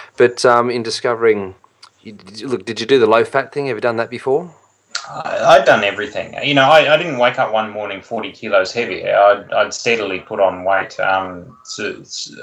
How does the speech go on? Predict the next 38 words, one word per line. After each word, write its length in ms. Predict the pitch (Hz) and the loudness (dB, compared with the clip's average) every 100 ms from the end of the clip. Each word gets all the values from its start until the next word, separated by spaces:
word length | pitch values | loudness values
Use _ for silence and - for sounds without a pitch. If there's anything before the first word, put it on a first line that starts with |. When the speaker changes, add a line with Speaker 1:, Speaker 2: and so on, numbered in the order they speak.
| - | 0
Speaker 2:
over 280 | 107 95 | 0 0
decades. 640 | 95 113 110 85 - - - - | -2 -2 -2 -8 -10 -14 -14 -6
And, 400 | 101 101 101 95 - - - - - | -2 -2 -4 -14 -20 -20 -20 -20 -2
Speaker 1:
Yep. 40 | |
Speaker 2:
you 60 | 127 | 2
know, 180 | 101 | 2
a-, 260 | - 123 127 | 2 0 0
as 140 | 135 | -6
a 40 | 127 | -2
lot 140 | 170 | -4
of 60 | 175 | -4
people 240 | 98 90 | -12 -14
do, 220 | 87 90 90 | -12 -12 -10
you 80 | 104 | -4
know, 120 | 101 | -4
you, 260 | 110 98 87 - _ | -4 -10 -14 -20 _
you're 220 | 101 95 87 _ - - - | -14 -12 -16 _ -20 -16 -8
a 80 | |
little 200 | 113 113 | -2 -2
bit 200 | 104 101 | -2 -6
heavier 380 | - 107 104 98 | -2 -4 -4 -8
here 540 | 95 104 104 107 101 92 | -6 -2 0 0 -2 -4
and 80 | |
a 40 | 92 | -6
little 140 | 104 | -6
bit 140 | 104 101 | -6 -4
heavier 340 | 104 98 92 | -4 -4 -2
there. 640 | 98 104 107 104 104 95 98 | 0 2 2 2 0 -2 -6
Next 280 | 101 - | -8 -8
year 100 | 107 | -8
you 100 | 101 | -4
have 140 | 98 98 | -2 -4
to 300 | 98 95 92 | -6 -10 -4
upgrade 460 | 107 110 - 104 95 | 0 0 2 2 2
your 120 | 95 | -8
pants 500 | 110 104 104 - - | -6 -4 -2 -4 -2
size. 720 | 110 101 101 101 101 98 - | 2 2 2 0 -2 -2 -8
Um, 440 | 104 95 92 87 | -4 0 0 -2